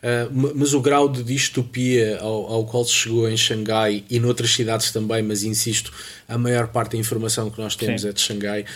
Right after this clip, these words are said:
Speaker 1: de facto lembra-nos, ah, ah, das coisas mais estranhas e bizarras que, que temos visto na ficção científica dos últimos tempos.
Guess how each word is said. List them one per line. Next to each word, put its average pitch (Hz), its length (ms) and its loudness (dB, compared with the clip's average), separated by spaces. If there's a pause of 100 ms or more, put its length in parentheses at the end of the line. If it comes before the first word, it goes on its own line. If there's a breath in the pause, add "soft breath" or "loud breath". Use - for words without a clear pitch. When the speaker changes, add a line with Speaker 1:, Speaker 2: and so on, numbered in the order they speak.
(260 loud breath)
Speaker 1:
de - 80 -8
facto 120 340 -2
lembra-nos, 117 680 2
ah, - 20 0 (220)
ah, 104 380 -4 (400)
das 117 240 0
coisas 117 260 2
mais 120 300 2
estranhas 117 520 2
e 113 60 2
bizarras 107 720 2
que, 107 300 -6
que - 140 -14
temos 113 260 2
visto 104 280 0
na 117 60 6
ficção 113 380 2
científica 110 640 0
dos 107 180 2
últimos 107 360 0
tempos. 101 320 0